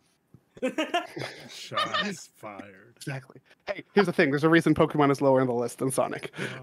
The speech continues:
Speaker 2: Wow.
Speaker 3: Um, <laughs> no, but seriously, uh, and then the other one is the actual world design. The world design is the, the first couple of, of zones are actually really, really good. Um, especially that first one, like, this foresty wor-, island with, like,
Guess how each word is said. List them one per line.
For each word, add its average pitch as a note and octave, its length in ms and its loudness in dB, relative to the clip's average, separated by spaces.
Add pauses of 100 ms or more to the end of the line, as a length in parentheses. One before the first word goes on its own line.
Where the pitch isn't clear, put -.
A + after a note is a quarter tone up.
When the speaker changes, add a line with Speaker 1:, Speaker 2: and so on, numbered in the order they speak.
Speaker 2:
Wow. G3+ 120 6
Speaker 3:
Um, G3 340 2 (260)
<laughs> C4 80 0 (1120)
no, F3 140 8
but D#3+ 140 4
seriously, F#3 420 8
uh, E3 300 8
and F3+ 100 6
then F#3 120 8
the F#3 100 10
other F#3+ 200 10
one F3 300 8
is D#3 320 4
the D#3+ 100 2
actual C#3 300 0
world B2+ 180 -6
design. - 260 -18 (280)
The F3+ 100 6
world G#3 200 10
design F3 420 6
is D3+ 440 2 (320)
the, F3+ 200 8
the F#3+ 260 4
first E4 340 6
couple A#3+ 420 6
of, A#3+ 260 6 (300)
of A3 360 4
zones A#3+ 380 6
are - 140 -4
actually F#3+ 400 4
really, D#3+ 340 2
really D#3 240 4
good. A#2+ 280 -4 (840)
Um, D3+ 220 6
especially E3+ 480 4
that D#3 160 4
first - 320 -6
one, D#3 160 2
like, C3+ 160 -4
this - 200 -10
foresty C#3 580 -4
wor-, B2 340 -4
island C3 680 -2
with, B2 220 -4
like, A#2+ 120 -8